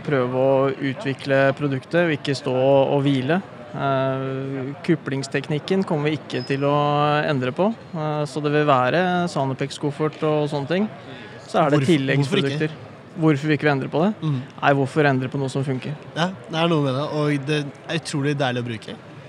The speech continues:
Speaker 1: Det er veldig behagelig å bruke det, og du har en, en sikkerhet, og jeg, jeg vil si at du, du verner om faget å bruke et spesialverktøy.
Speaker 2: Mm.
Speaker 1: Dette er ikke noe som, eh, alle har jo en, en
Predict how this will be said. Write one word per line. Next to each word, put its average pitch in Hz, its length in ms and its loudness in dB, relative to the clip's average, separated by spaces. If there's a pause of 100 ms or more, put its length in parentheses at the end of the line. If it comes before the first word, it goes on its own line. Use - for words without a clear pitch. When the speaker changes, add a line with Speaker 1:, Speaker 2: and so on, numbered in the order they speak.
(460)
Speaker 1:
Det 175 100 2
er 185 160 6
veldig 135 240 6 (120)
behagelig 143 380 4
å 151 80 2
bruke 143 220 0
det, 190 100 2
og 160 480 4 (1120)
du 180 120 2
har 131 260 6
en, 151 180 2
en 151 200 0
sikkerhet, 156 580 0
og 160 60 4
jeg, 147 680 4
jeg 139 180 4
vil 151 120 2
si 139 100 0
at 123 80 -2
du, 139 100 -6
du 147 220 0
verner 139 480 2
om 135 120 -2
faget 127 440 0 (140)
å 160 100 2
bruke 127 320 0
et 123 80 -6
spesialverktøy. 131 640 -2 (240)
Speaker 2:
Mm. 143 160 -6 (120)
Speaker 1:
Dette 135 200 -4
er 160 80 4
ikke 156 140 -4
noe 127 160 2
som, 135 220 0
eh, 135 200 2
alle 135 240 2
har 139 120 6
jo 131 100 4
en, 135 80 0
en 135 400 -2